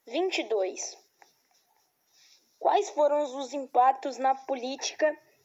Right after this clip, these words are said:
na economia e na educa-, na educação causada pela pandemia do covid neste país? Ainda assim, a reabertura das escolas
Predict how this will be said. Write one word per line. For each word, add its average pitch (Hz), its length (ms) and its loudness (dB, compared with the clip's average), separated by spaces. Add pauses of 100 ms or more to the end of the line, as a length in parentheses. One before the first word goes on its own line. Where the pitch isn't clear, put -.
(140)
na 262 240 4
economia 269 720 2
e 285 120 -2
na 285 160 2
educa-, 277 560 0
na 254 380 4
educação 262 680 0 (420)
causada 254 560 6
pela 262 220 4
pandemia 269 480 -2
do 277 100 -6
covid 208 580 -2
neste - 320 -8
país? 196 540 2 (540)
Ainda 349 300 4
assim, 285 480 -2 (220)
a 294 80 2
reabertura 294 640 0
das 269 200 2
escolas 226 580 4